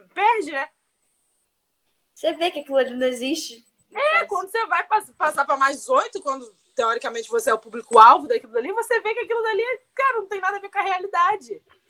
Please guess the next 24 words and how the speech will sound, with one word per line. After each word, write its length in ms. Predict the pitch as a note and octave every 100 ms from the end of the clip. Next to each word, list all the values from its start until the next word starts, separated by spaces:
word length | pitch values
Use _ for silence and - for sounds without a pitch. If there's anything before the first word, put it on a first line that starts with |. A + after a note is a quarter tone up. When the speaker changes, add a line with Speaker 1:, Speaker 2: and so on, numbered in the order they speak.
| _
Speaker 1:
É 140 | - D4
feito 340 | D4 D#4+ F#4+
justamente 460 | D4+ - F4+ D#4+ -
pra 160 | D4+
quem 180 | D4+ E4+
não 240 | D#4+ F#4 G#4
tá 160 | C4+
naquela 300 | C4+ C#4 A#3
realidade. 500 | A#3 A3 A3 G3 F#3 _ _ _ -
E 120 | C#4
a 120 | D#4
série 240 | D#4 D4 D4+
dá 140 | F4+
esse 160 | F#4 G4+
alerta, 580 | A4+ E4+ D4+ G#4 - A#3
porque 260 | B3+ C4
é 60 | D4+
uma 100 | D#4+
problemática 580 | D#4 E4 D#4 D4+ D#4 D#4
absurda. 800 | B3+ - - C#4+ E4+ - F3 -
A 200 | - A3+
Cat 320 | A#3 C4+ C4+ -
tem 160 | C4+
toda 340 | C4+ C4 F4